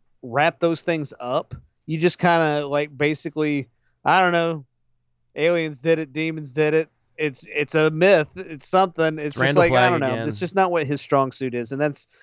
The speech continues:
Speaker 1: sad. That's what he's come to, like, kind of really start putting out. But he's also probably really bored. That's probably a <laughs> really good ex-, explanation for his most recent work. It's just like, "I, I don't know. I'm sick of writing the same shit over and over again. Let's mix it up and I'll do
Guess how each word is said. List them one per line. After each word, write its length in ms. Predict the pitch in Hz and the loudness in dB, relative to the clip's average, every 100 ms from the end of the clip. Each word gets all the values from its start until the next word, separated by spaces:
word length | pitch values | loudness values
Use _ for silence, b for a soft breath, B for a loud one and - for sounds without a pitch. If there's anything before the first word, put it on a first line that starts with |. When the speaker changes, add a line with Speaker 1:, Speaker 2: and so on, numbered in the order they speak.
| b - | b -10
Speaker 1:
sad. 340 | - 202 180 156 | 2 6 6 4
That's 160 | 143 | 0
what 120 | 151 | -4
he's 220 | 139 139 - | -6 -10 -6
come 280 | 139 135 | -6 -4
to, 160 | 147 123 | -4 -4
like, 240 | 123 123 | -2 -4
kind 180 | 139 135 | -2 -2
of 140 | 123 131 | -2 -4
really 140 | 127 | -4
start 240 | - 120 - | -2 -4 -2
putting 280 | 135 117 | -4 -2
out. 260 | 117 110 - b b b - | -2 -2 -4 b b b -2
But 200 | 156 202 | 2 4
he's 140 | 185 | 6
also 280 | 247 - 185 | 4 4 2
probably 340 | 185 202 175 | 4 4 4
really 200 | 165 165 | 2 0
bored. 400 | 135 139 127 104 _ _ _ - | -2 -8 -8 -10 _ _ _ -2
That's 260 | 185 185 | 0 0
probably 460 | 190 202 196 180 165 | -6 2 4 4 2
a 40 | 143 | 0
<laughs> 260 | 156 - | -6 0
really 240 | 262 - 180 208 | 0 0 -2 0
good 160 | 180 | 2
ex-, 220 | 165 - 160 | 0 -6 -4
explanation 640 | 156 - 143 135 131 135 | -4 -4 -4 -4 -6 -6
for 160 | 139 | -6
his 120 | 131 135 | -6 -6
most 240 | 135 - | -6 -4
recent 300 | 135 131 127 | -4 -2 0
work. 220 | 131 127 | 2 2
It's 120 | 120 | -2
just 220 | 131 120 131 | -4 -2 2
like, 220 | 127 - b b b b - | 2 0 b b b b -2
"I, 160 | 127 - | 0 2
I 120 | 143 151 | 2 4
don't 160 | 143 | 4
know. 320 | 139 131 120 _ - | 4 2 0 _ -6
I'm 180 | 147 139 | -4 -2
sick 220 | - 151 | 0 0
of 80 | 147 | 4
writing 200 | 139 127 | 2 0
the 40 | |
same 220 | 135 135 127 | -6 -6 -6
shit 260 | - 131 | -4 0
over 160 | 127 123 | 0 0
and 80 | 123 | -2
over 200 | 123 120 | -2 -2
again. 180 | 120 | -2
Let's 180 | 123 123 | -2 -2
mix 240 | 135 131 139 | -4 -2 2
it 80 | |
up 160 | 131 127 | 2 2
and 80 | 123 | -2
I'll 100 | 120 | -2
do 200 | 123 | -2